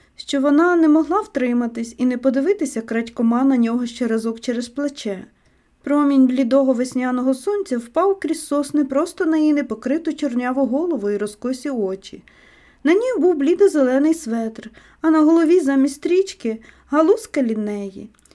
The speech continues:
Із рук у неї бив фонтан яловицевих гілок. Очі Алана Тірні загорілись. «Мав сьогодні відвідувача», — сказав Барні наступного дня по обіді,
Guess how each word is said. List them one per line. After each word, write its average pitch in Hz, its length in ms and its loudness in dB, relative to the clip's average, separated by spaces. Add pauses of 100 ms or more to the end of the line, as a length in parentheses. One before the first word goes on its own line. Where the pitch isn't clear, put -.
Із 277 160 0
рук 440 280 4
у 427 40 4
неї 285 240 4
бив 320 200 0
фонтан 311 600 2
яловицевих 262 640 0
гілок. 214 580 -6 (320)
Очі 359 300 0
Алана 302 460 2
Тірні 240 420 -4
загорілись. 220 840 -4 (600)
«Мав 294 300 2
сьогодні 277 480 2
відвідувача», — 269 720 -2
сказав 226 400 -6
Барні 220 400 -2
наступного 220 600 -6
дня 220 240 -4
по 233 160 -4
обіді, 220 560 -2